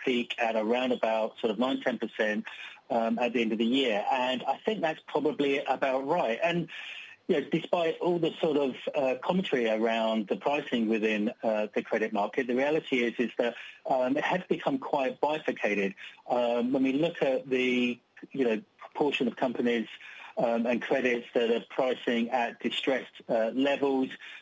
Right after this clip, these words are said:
Um, those also yielding sort of more than ten percent. It's around about eight percent of the market. I think we know who the default,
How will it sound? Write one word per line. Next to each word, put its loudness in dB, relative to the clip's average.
Um, 0
those 2
also 2
yielding 2
sort 0
of -2
more 2
than 0
ten -2
percent. 0
It's -2
around 2
about 2
eight -2
percent -2
of -6
the 0
market. 2
I 0
think 0
we 0
know 2
who 2
the 0
default, 0